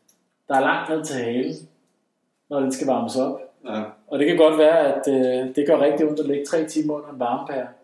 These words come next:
Speaker 1: Og så, øh, hvis man ligger det samme sted under en varmepære i tre timer, for at få opvarmet hele kroppen, jamen så, øh,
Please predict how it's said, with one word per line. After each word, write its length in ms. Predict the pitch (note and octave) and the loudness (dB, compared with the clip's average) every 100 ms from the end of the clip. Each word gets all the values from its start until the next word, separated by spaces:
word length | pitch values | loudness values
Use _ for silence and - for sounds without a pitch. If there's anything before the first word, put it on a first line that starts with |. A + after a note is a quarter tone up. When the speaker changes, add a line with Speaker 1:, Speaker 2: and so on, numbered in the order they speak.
| G2+ - _ _ _ _ _ _ _ _ _ | -20 -20 _ _ _ _ _ _ _ _ _
Speaker 1:
Og 120 | - B2+ | -8 -2
så, 320 | E3+ E3+ D3 | 2 4 6
øh, 300 | C3 B2 B2 B2+ - - _ _ | 4 2 0 -6 -14 -20 _ _
hvis 140 | C#3 C3+ | -8 0
man 100 | D3 | 4
ligger 160 | F3 | 6
det 100 | G3 | 6
samme 180 | E3 E3+ | 4 2
sted 160 | - E3 | 2 4
under 180 | D#3 D3+ | 4 2
en 60 | B2+ | 2
varmepære 420 | B2 - D#3 B2+ | 2 0 0 0
i 20 | |
tre 200 | D#3 D3+ D3 | 0 -2 -2
timer, 200 | C#3+ D#3 - _ _ _ _ - | -8 -10 -14 _ _ _ _ -8
for 60 | |
at 60 | B2+ | 0
få 80 | C#3+ | 2
opvarmet 400 | B2+ D3 B2+ B2+ | 4 4 4 2
hele 160 | D#3 | 0
kroppen, 300 | - C3 B2+ - - - | 2 2 2 -4 -12 -8
jamen 240 | C#3+ C3+ | -2 -2
så, 160 | C3 F#3 F3 D3+ | 0 2 4 4
øh, 300 | C3+ B2 A#2+ | 4 2 0